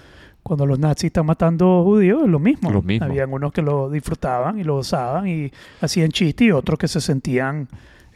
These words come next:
Speaker 1: "This is not right. This is not, this is not good". Em, ya. Ahora, si, si, si yo, ah, yo todavía cazaría. Digamos, si yo pudiera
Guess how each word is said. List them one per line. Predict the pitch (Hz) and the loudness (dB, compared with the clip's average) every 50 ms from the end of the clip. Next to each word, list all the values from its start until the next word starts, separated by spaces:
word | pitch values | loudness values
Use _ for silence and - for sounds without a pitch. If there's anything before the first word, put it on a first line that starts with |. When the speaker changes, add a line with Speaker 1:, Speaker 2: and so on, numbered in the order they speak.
| - - - | -20 -18 -8
Speaker 1:
"This | - - 135 - | -6 -4 -4 -2
is | 147 113 123 | -4 -4 -4
not | 123 117 120 | -4 -4 -4
right. | 120 113 131 156 170 135 - - - - - - - - | -2 0 0 2 0 0 -4 -8 -12 -14 -14 -14 -10 -8
This | 143 117 120 - | -8 -8 -6 -8
is | 131 113 - | -8 -8 -8
not, | 127 113 113 117 - _ _ | -8 -8 -10 -10 -14 _ _
this | - 135 - - | -10 -10 -8 -10
is | 131 - | -12 -12
not | 147 117 107 - - | -12 -12 -12 -10 -6
good". | - 143 160 175 143 110 101 - _ _ _ _ - - - - - - - _ _ _ _ _ _ | -2 0 0 0 0 -4 -8 -16 _ _ _ _ -20 -20 -20 -20 -20 -20 -20 _ _ _ _ _ _
Em, | - 190 151 156 147 139 131 123 120 117 117 117 _ _ _ _ | -2 0 2 2 2 0 -2 -4 -6 -8 -10 -12 _ _ _ _
ya. | - 143 131 151 202 185 120 98 95 - - _ _ _ _ _ _ - - - - - - - - - - _ _ - | -6 -4 0 0 0 0 -2 -4 -8 -16 -20 _ _ _ _ _ _ -20 -20 -20 -20 -20 -20 -20 -20 -20 -20 _ _ -4
Ahora, | - 196 196 196 175 | -2 0 0 0 0
si, | - - 196 165 175 - | 2 2 4 4 2 0
si, | - - 202 175 190 - - _ _ _ _ _ _ | -2 -2 -2 -2 -2 -6 -12 _ _ _ _ _ _
si | _ - - - 214 | _ -10 -2 0 2
yo, | 190 226 - - - - - | 2 2 2 -2 -6 -6 -4
ah, | 214 | -2
yo | 208 156 247 - | 0 0 -2 -2
todavía | - - - 247 214 233 240 214 - | -4 -6 -4 -2 0 2 0 0 -2
cazaría. | - 139 - - 113 117 147 156 113 - - _ _ _ _ _ _ _ _ _ _ _ _ _ _ _ _ _ _ _ - | -4 -6 -8 -8 -6 -4 -4 -4 -4 -6 -10 _ _ _ _ _ _ _ _ _ _ _ _ _ _ _ _ _ _ _ -8
Digamos, | - 135 123 120 110 - | -6 -6 -6 -6 -8 -8
si | - - 127 | -4 -2 0
yo | 143 185 | 0 0
pudiera | - 247 240 208 196 208 208 | 2 2 2 2 2 0 -2